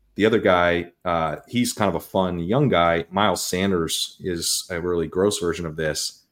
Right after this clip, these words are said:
but we are higher than A D P on Miles Sanders <laughs> as, as Daniel Winces said his name, but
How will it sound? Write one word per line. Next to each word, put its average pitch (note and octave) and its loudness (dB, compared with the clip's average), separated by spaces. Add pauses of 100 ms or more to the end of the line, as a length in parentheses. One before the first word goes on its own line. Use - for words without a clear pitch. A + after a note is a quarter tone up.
(380)
but G2+ 4
we A2+ 8
are A#2 8
higher G#2 6
than F2 -2 (600)
A G2+ 2
D G2 2
P G#2 -2
on F2+ 2
Miles E2+ 0
Sanders B2+ 2 (320)
<laughs> - -4
as, D3+ 0 (400)
as B2+ 6
Daniel B2+ 4
Winces B2 4
said B2+ 6
his A2+ 0
name, B2+ 4 (340)
but C#3 4